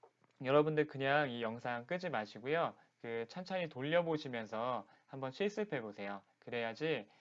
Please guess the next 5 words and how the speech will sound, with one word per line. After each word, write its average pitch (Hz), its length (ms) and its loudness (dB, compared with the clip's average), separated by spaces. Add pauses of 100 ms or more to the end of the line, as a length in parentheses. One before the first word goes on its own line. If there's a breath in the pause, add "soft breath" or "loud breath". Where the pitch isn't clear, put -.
(220 soft breath)
이 117 300 -6
환경들을 170 500 -2
세팅하고 151 960 -2
그런 120 320 -6
것들이 117 440 -6